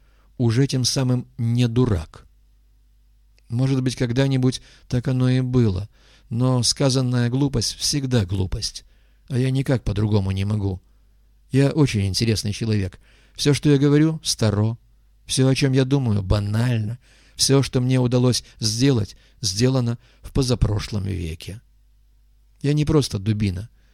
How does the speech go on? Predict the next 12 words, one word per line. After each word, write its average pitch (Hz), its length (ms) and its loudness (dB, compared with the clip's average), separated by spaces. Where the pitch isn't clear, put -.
Я 131 140 4
дубина 143 380 2
редкостная, 127 720 0
музейная, 123 840 0
как 143 160 -4
гетманская 151 640 2
булава. 123 720 0
Он 127 180 -2
вспомнил, 131 480 2
как 117 180 0
старый 117 320 2
Нечипоренко 113 800 -2